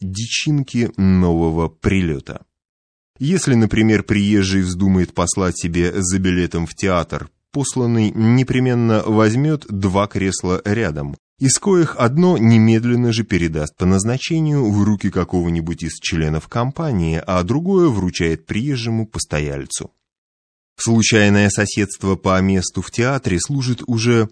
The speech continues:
совершенно достаточным предлогом для того, чтобы завязать знакомство, и коль скоро оно сделано, за дальнейшим остановки не будет. Таков наиболее употребительный прием для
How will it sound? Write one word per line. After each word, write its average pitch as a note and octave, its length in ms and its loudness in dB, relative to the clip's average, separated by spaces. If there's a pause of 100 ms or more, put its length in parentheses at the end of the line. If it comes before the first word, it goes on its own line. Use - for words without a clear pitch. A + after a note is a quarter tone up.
(180)
совершенно A2 920 2
достаточным G2+ 920 -2
предлогом G2+ 640 0
для F2 180 -2
того, G2+ 280 0
чтобы F#2 400 -2
завязать F2+ 560 0
знакомство, F2+ 920 -2 (440)
и B2 100 0
коль A#2+ 260 4
скоро G#2 440 2
оно F#2+ 200 4
сделано, F2+ 760 -2
за F2+ 200 -2
дальнейшим A2+ 800 -2
остановки D2+ 920 -4
не F2+ 300 2
будет. D#2 500 -6 (880)
Таков C3 400 0
наиболее C#3 720 2
употребительный F2 880 -2
прием G2 560 -2
для E2 400 -4